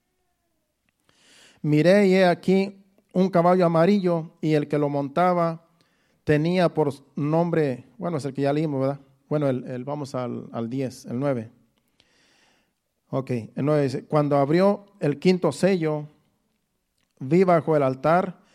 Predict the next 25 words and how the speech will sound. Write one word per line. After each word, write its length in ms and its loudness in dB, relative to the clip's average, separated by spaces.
las 380 -2
almas 580 0
de 160 0
los 200 -4
que 360 -2
habían 320 0
sido 300 0
muertos 680 -4
por 140 -2
causa 640 0
de 160 -2
la 160 -2
palabra 340 0
de 160 -2
Dios 460 -4
y 100 0
por 180 0
el 120 -2
testimonio 840 -4
que 120 0
tenían. 600 -2
Aquí 220 -6
están 580 -2
los 260 -2
que 720 -4